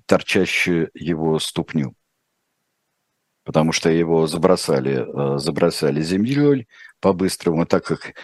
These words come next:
его труп был последним, э, то видна была, э, видна была, э, нога. Э, пришли бельгийские товарищи, э,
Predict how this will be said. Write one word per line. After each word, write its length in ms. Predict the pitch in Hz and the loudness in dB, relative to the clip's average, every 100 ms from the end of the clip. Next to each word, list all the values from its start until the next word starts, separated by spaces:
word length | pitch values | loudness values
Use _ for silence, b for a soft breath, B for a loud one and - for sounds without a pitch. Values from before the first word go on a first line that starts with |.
| B B B _ | B B B _
его 360 | 82 95 92 95 | 0 2 4 2
труп 240 | - 101 | 2 -2
был 180 | 76 87 | 0 -2
последним, 760 | - 82 - 101 110 101 95 - _ _ _ _ _ _ _ _ _ | 2 0 2 -2 0 -2 -2 -6 _ _ _ _ _ _ _ _ _
э, 400 | 76 80 82 80 - | 0 2 2 0 0
то 140 | 98 | 0
видна 420 | 85 90 87 87 | 0 -2 2 2
была, 300 | 78 80 80 73 - _ - | 2 0 0 -2 -10 _ -12
э, 560 | 69 71 71 69 67 67 65 65 62 62 60 - _ _ _ | -6 -2 -2 -2 -2 -4 -4 -4 -6 -6 -10 -12 _ _ _
видна 440 | - 87 76 87 | -6 -4 0 0
была, 720 | 76 80 76 78 73 76 71 64 _ _ | 0 0 2 2 0 0 -2 -6 _ _
э, 40 | 69 | -10
нога. 640 | 67 69 80 73 71 - _ _ _ _ _ _ _ _ _ _ _ _ _ | -6 -2 -2 -2 -4 -4 _ _ _ _ _ _ _ _ _ _ _ _ _
Э, 120 | - | -2
пришли 400 | 82 107 101 156 | 2 0 2 4
бельгийские 520 | 151 104 110 104 104 90 | 4 2 0 0 0 2
товарищи, 800 | 92 90 90 101 - 131 131 113 _ _ _ _ _ _ _ _ _ _ _ _ _ | 4 6 4 2 0 -2 -2 -4 _ _ _ _ _ _ _ _ _ _ _ _ _
э, 800 | 82 87 90 90 87 87 87 87 | 2 4 4 4 4 4 2 0